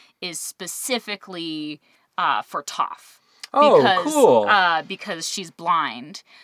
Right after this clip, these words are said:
Speaker 1: and so they, they wanted to use a, like, a different style. I don't, I don't know about the style, but I assume that it has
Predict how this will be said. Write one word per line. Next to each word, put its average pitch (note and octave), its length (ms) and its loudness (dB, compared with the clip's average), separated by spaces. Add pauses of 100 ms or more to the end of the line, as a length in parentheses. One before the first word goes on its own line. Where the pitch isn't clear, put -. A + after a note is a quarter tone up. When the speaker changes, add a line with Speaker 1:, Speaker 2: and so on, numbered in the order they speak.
(120)
Speaker 1:
and E3+ 280 -8
so E3 220 -10
they, D#3 340 -10
they D#3 220 -10
wanted D3+ 380 -8
to F3+ 120 -14
use D#3+ 220 -16
a, C#3 180 -14
like, - 280 -18
a F3+ 100 -4
different - 560 -14
style. E3+ 300 -2
I G3 120 4
don't, F#3+ 280 -4
I G#3 120 0
don't F3+ 240 -8
know E3+ 360 -8
about D#3 280 -6
the D#3 80 -16
style, D#3 280 -6
but D3+ 120 -8
I D3+ 100 -6
assume D3+ 560 -14
that - 280 -10
it - 160 -14
has - 540 -12